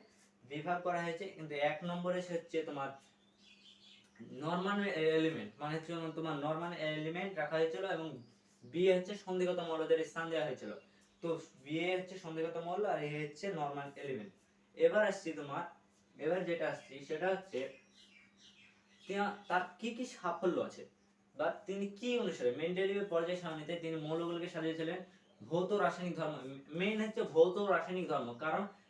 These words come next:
তিনি কিছু ক্ষেত্রে পারমাণবিক ভর কিন্তু আগে, মানে, তোমার বেশি পারমাণবিক গুরুত্বকে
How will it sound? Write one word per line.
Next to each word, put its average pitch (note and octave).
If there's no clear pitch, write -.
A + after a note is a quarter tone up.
তিনি E3
কিছু G#3
ক্ষেত্রে G#3+
পারমাণবিক F3+
ভর D3
কিন্তু D3+
আগে, E3+
মানে, D#3
তোমার D#3
বেশি E3
পারমাণবিক F#3
গুরুত্বকে F3+